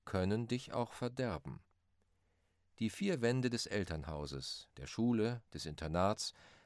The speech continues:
bergen düstere Geheimnisse. Manchmal werden sie für einen Augenblick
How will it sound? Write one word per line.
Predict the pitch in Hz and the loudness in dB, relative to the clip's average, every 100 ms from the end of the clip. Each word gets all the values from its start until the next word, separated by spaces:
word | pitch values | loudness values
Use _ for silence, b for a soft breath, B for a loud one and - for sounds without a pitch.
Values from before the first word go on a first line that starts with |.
| B | B
bergen | 98 98 117 127 117 | 2 2 2 0 2
düstere | 98 123 135 - 123 123 | 4 4 2 0 2 2
Geheimnisse. | 127 120 120 78 69 - 67 - b b b b b b _ - | 2 0 0 0 -2 -4 -6 -10 b b b b b b _ -4
Manchmal | 127 156 - 143 | -4 -2 -2 0
werden | 123 123 123 | 0 0 0
sie | 123 | 0
für | 113 - | 0 -2
einen | 98 110 - | 0 0 0
Augenblick | 120 143 127 117 120 - - | 0 2 2 2 2 -2 -16